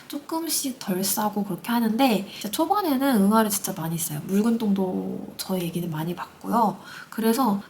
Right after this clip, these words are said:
응아를 씻겨줄 일이 진짜 많은데 그때마다 아기를 안고 한쪽 다리를 이렇게 잡고 이렇게 씻겨주죠. 이 위에 아기를 올려놓고. 근데 저희 애기가 또 키도,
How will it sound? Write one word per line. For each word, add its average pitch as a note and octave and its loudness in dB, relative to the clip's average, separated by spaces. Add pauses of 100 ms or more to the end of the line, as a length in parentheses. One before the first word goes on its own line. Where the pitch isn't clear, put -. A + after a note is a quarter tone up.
(160)
응아를 B3+ 6
씻겨줄 E4 0
일이 G3+ 4
진짜 A#3+ 0
많은데 F#3 0
그때마다 G#3 -2
아기를 G#3+ 2
안고 G3+ 0
한쪽 G4+ -8
다리를 F#3+ 0
이렇게 F3 -6
잡고 - -6
이렇게 G3 2
씻겨주죠. - -2
이 G3+ 6
위에 F3+ 2
아기를 E3 -6
올려놓고. E3 -4 (380)
근데 A3+ 0
저희 A#3+ 4
애기가 A3 2
또 A3 -4
키도, E4+ -2